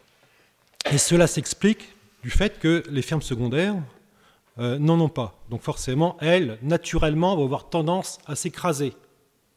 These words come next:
Avec le poids de la couverture, elles vont s'écarter vers l'extérieur. Donc générer des poussées latérales extrêmement importantes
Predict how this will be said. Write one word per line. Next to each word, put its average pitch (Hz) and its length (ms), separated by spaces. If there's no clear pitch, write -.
Avec 135 200
le 156 80
poids 175 200
de 151 40
la 147 40
couverture, 175 760
elles 131 120
vont 156 240
s'écarter - 500
vers 165 160
l'extérieur. 139 720
Donc 131 140
générer 165 420
des 139 100
poussées 151 340
latérales 147 600
extrêmement 139 420
importantes - 560